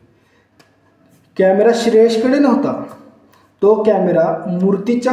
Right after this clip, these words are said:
उंचीवरून, मूर्ती जिथं असते त्या ठिकाणाहून श्रेयसकडे बघत होता.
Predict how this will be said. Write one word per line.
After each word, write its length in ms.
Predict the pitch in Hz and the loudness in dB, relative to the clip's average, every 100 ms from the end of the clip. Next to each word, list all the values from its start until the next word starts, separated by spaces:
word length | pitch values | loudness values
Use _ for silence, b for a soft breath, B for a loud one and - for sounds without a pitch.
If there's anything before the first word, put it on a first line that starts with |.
| 254 | 0
उंचीवरून, 600 | 208 208 208 196 175 139 | 0 -2 0 0 0 -2
मूर्ती 380 | 151 180 - 214 | -4 -4 -4 -4
जिथं 240 | 208 226 | -4 0
असते 260 | 240 240 170 | 0 0 -4
त्या 240 | - 190 | -4 -2
ठिकाणाहून 640 | 214 202 208 220 214 170 151 - - B B B - 214 | -2 -2 0 0 0 -4 -8 -12 -20 B B B -12 -2
श्रेयसकडे 560 | 226 233 233 240 233 | 2 2 0 2 2
बघत 320 | 196 170 156 | 2 0 0
होता. 240 | 147 135 | -4 -8